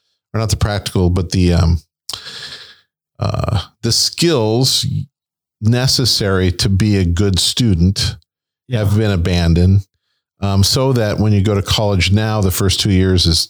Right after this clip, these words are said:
Speaker 1: remedial. So, like, what, what students used to do in college is now, like, what the previous generation would have done in a junior college.
Speaker 2: Huh.
Speaker 1: Right,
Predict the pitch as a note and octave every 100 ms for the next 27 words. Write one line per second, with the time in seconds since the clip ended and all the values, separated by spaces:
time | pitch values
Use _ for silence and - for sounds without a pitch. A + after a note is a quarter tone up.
0 | - F2 F2+ F2+ F2+ D#2 D2+ E2 _ _
1 | _ _ _ _ _ _ _ - A2+ G#2+
2 | G2 A2+ A2+ - - _ _ _ _ _
3 | - A2 F2+ - C#3 C#3 G#2 - A#2+ C3+
4 | - - G#2+ G#2 G#2 G2 F#2+ F#2+ F#2 _
5 | _ _ _ _ _ _ _ _ _ _
6 | _ _ _ - G#2 F#2+ - G#2+ G2 F2+
7 | E2 F#2 G2 - - _ _ _ _ _
8 | _ _ _ G#2 G2+ A2 A2+ G#2+ G2+ F2+
9 | E2+ - - G2+ G2+ - - - _ _
10 | _ _ _ _ _ _ _ - F#2+ -
11 | A#2+ G#2+ F2 G2+ F#2+ F#2 E2+ F2 F2+ F2
12 | D#2+ F2+ F2 D#2+ D#2+ F2+ E2+ D#2+ - D#2
13 | C#2+ D#2 - - _ _ _ - D#3 -
14 | _ _ - -